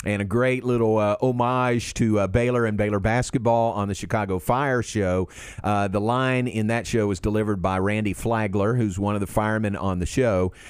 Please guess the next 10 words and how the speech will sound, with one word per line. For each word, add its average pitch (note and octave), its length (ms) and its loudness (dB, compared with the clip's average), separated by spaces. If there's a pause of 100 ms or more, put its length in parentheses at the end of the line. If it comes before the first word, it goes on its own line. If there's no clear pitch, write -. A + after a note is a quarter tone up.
(140)
So B2 420 2
I A2 180 0
have, B2 280 0
uh, G#2+ 300 2
I've G2 200 -2
gotten C#3 200 0
in C#3 140 -2
touch F#3 400 0
with A#2 160 0
Randy G2+ 540 0